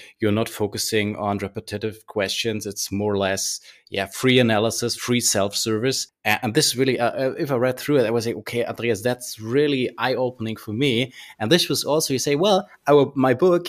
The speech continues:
is definitely for, for, for beginners, but also experts or professionals will get some nuances or some, some aspects out of it, make it really clear." And this was really make me for, okay, there is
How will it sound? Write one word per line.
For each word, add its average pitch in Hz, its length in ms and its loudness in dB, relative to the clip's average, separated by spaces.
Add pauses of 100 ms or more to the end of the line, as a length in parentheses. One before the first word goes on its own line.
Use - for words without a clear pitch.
is 131 200 -2
definitely 117 480 0
for, 98 260 -10
for, 95 180 -8
for - 180 -4
beginners, 117 680 2
but 131 260 6 (240)
also 185 300 6
experts - 600 2
or 101 460 4
professionals 127 760 0 (200)
will 113 180 8
get 117 280 6
some 113 240 2
nuances 147 720 2
or 95 160 -2
some, 107 400 0
some 110 260 -2
aspects 127 500 0
out 127 180 0
of 143 120 -2
it, 160 200 2
make 107 200 0
it 104 180 -4
really 135 200 0
clear." 147 440 0 (300)
And 98 140 -4
this 139 180 0
was 135 160 -2
really 127 160 -2
make 117 280 -2
me 117 200 -2
for, 107 300 -2
okay, 107 340 -2 (280)
there 101 200 2
is 110 180 -2